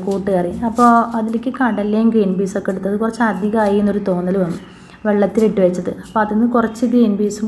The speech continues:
കടലയും കൂടെ ഞാൻ ഒരുമിച്ച് ഒരു ബൗളിലാക്കി മാറ്റി ഫ്രിഡ്ജിൽ വെച്ചിട്ടുണ്ടായിരുന്നു. ഇനി രാവിലത്തേക്ക് എന്തെങ്കിലും കഴിക്കാണ്ടാക്കുമ്പോൾ അതിലേക്ക് കറി ഉണ്ടാക്കാമല്ലോ എന്ന് വെച്ചിട്ട്. അപ്പോൾ കടലയും, ആ, ഗ്രീൻ പീസ് രണ്ടും കുറച്ചേ ഉള്ളൂ. അപ്പോൾ അതിലേക്ക് ഞാൻ ഒരു, ആ,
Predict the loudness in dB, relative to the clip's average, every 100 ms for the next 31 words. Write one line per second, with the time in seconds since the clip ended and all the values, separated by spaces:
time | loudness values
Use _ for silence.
0 | -4 -4 -4 -6 -4 -2 0 0 0 -2
1 | -4 -2 0 2 0 0 0 -2 -2 -2
2 | -2 -4 -6 -4 -4 -2 -2 -2 -4 -4
3 | -4 -4 -8 -12 -18 -20 -4 0 4 4
4 | 4 0 -2 -2 -2 -2 0 -2 -2 -4
5 | -4 -4 0 2 2 0 -2 0 0 -4
6 | -4 -2 -2 -2 -2 -4 -8 -10 -14 -18
7 | -20 -20 -12 -6 -4 -4 -4 -2 -2 0
8 | 2 2 2 -2 0 0 0 -2 -6 -8
9 | -8 0 2 4 2 2 0 2 4 2
10 | 0 -2 -2 0 0 0 -2 -2 -2 0
11 | 0 -2 -2 -4 2 2 2 -2 -4